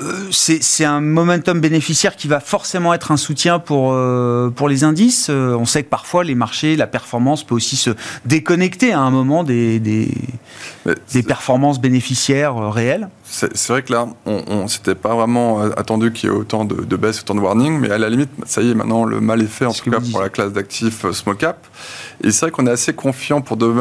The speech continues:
Speaker 2: mille vingt-quatre à la fois au niveau, euh, micro, parce que ça y est, très rapidement, les sociétés sont réajustées. Et il faut pas sous-estimer le potentiel, peut-être, de réaccélération de la croissance, euh, en deux mille vingt-quatre, donc peut-être pas dès le T un, mais je pense à partir peut-être du deuxième trimestre.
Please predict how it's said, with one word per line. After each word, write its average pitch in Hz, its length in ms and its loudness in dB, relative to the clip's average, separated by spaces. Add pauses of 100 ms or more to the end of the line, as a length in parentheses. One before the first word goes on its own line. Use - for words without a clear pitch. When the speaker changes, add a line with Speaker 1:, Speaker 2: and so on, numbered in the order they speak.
(120)
Speaker 2:
mille 120 220 2
vingt-quatre 120 440 -2
à 110 40 0
la 107 80 0
fois 131 220 -2
au - 20 0
niveau, 113 520 2
euh, 80 140 0
micro, 107 460 0
parce - 100 -10
que - 100 -12
ça 113 120 0
y 123 100 2
est, 120 60 0
très - 180 -6
rapidement, 110 400 0
les 113 60 -2
sociétés 110 420 -4
sont 110 220 -4
réajustées. 101 480 -2
Et 220 40 -8 (500)
il 107 100 2
faut 117 140 -2
pas 151 180 -4
sous-estimer 135 640 0
le 160 60 -2
potentiel, 135 640 0
peut-être, 131 220 -2
de 117 80 -2
réaccélération 120 760 -2
de 120 40 0
la 113 60 -2
croissance, 131 640 -2
euh, 104 180 2
en 113 140 0
deux 117 100 2
mille 110 140 2
vingt-quatre, 113 300 -2
donc 117 120 -4
peut-être 110 220 -4
pas 113 100 -2
dès 110 140 -2
le 107 60 -8
T 117 220 2
un, 127 180 0
mais 101 100 -6
je - 80 -10
pense 113 280 -2
à 143 60 -2
partir 110 380 -6
peut-être 107 160 -2
du 98 140 -6
deuxième 107 320 0
trimestre. - 580 -2